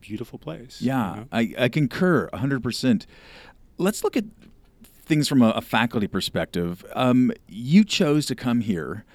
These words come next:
Speaker 2: back to your alma mater, and actually be a teacher here. What was involved in the decision to come back to Monte Vista Christian?
Speaker 1: Just the, uh, the practical thing was that I was tired of school, right?
Speaker 2: Mm.
Speaker 1: I,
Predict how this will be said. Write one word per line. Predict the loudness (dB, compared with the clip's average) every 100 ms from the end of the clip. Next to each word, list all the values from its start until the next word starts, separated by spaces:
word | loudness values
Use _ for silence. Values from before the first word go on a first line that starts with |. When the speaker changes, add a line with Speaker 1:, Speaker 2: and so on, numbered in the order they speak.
| -4
Speaker 2:
back | 0 0 0
to | -2
your | 2 4 4 2 2
alma | 4 4
mater, | 2 -2 -2
and | 0
actually | -2 -2 -2
be | -2
a | -4
teacher | -6 -6 -6
here. | -8 -6
What | -4 -4
was | -4 0
involved | 2 4 4 2 0
in | 0 2 2
the | 0
decision | -2 -2 0 0
to | 0 -4 -12 -20
come | -6 0 2 2
back | 0 -4 -8
to | -8 -4 -4 -8 -6
Monte | -4 -2
Vista | -4 -8
Christian? | -8 -8 -8 -14 -16 -20 _ _ -12
Speaker 1:
Just | -6 -6 -4
the, | 0 4 4
uh, | 2 -2 -8
the | -2 0 0 -4 -10 _
practical | -6 -4 -4 -8 -8 -6 -4 -4
thing | -4 -6 -4 -4
was | -6 -4
that | -4 -4 -6 -14 _ -20 -14 -4
I | -2 0
was | -2 -6
tired | -8 -8 -6 -6 -10
of | -14 -16
school, | -16 -10 -10 -10 -12
right? | -10 -4
Speaker 2:
Mm. | 0 0 -2 -6
Speaker 1:
I, | -8 -8